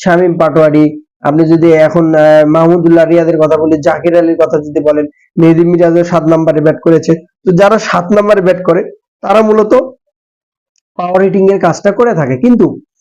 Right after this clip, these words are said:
ঘরোয়া লিগে যদি আপনি একটু ফলো করেন, যারা সাত নম্বরে ব্যাট করে তাদের রানটা কতটুকু, পাওয়ার হিটিংটা জাতীয় টিমে আস্তে আস্তে আস্তে একজন ওপেনারকে সাত নম্বরে নামিয়ে দিয়ে পাওয়ার হিটিং করানো হয়, যার জন্য কিন্তু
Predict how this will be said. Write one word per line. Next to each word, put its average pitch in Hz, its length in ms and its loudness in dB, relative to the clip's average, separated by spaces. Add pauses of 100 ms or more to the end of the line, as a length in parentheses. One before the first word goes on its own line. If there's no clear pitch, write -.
(400)
ঘরোয়া 185 380 0
লিগে 254 220 0
যদি 220 220 0
আপনি 196 180 0
একটু 175 160 -2
ফলো 165 240 0
করেন, 160 200 2
যারা 196 180 2
সাত 190 240 -4
নম্বরে 196 340 -2
ব্যাট 156 320 0
করে 151 180 0
তাদের 170 320 0
রানটা 170 400 0
কতটুকু, 170 500 -4 (480)
পাওয়ার 185 280 0
হিটিংটা 220 640 0
জাতীয় 175 380 0
টিমে 202 180 2
আস্তে 185 280 -2
আস্তে 180 240 0
আস্তে 180 220 0
একজন 185 280 0
ওপেনারকে 190 440 0 (100)
সাত 156 120 -4 (120)
নম্বরে 160 240 -2
নামিয়ে 160 280 2
দিয়ে 180 240 2
পাওয়ার 147 180 -2
হিটিং 139 260 -2
করানো 135 320 -6
হয়, 127 120 -12 (380)
যার 165 220 0
জন্য 190 220 2
কিন্তু 202 380 0